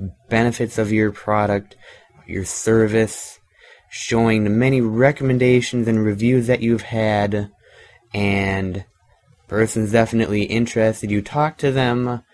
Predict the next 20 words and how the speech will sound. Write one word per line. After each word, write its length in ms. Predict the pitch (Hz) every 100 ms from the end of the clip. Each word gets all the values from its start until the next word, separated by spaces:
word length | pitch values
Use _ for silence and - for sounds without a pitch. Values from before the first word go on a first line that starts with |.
| - - _ _ _
then 680 | - 90 101 104 104 101 101 -
they 240 | 95 101 131
have 200 | 135 127
a 40 |
general 320 | 120 131 127
idea 320 | 123 120 120
about 320 | 117 117 113 -
what 160 | 120
they 240 | 107 120 120
want. 560 | 117 120 120 120 - _ _ _ _ _ _ _ _ _ _ _ _ _ _ _ 104
And 100 | 120
then 180 | 156 175
you 200 | 160 156
say, 760 | - - 120 117 117 113 110 - _ _ _ _ _ _ _
"How 100 | -
does 160 | 185 151
that 240 | 139 117
sound 420 | - 113 107 98
to 140 | - 101
you? 460 | 92 87 - -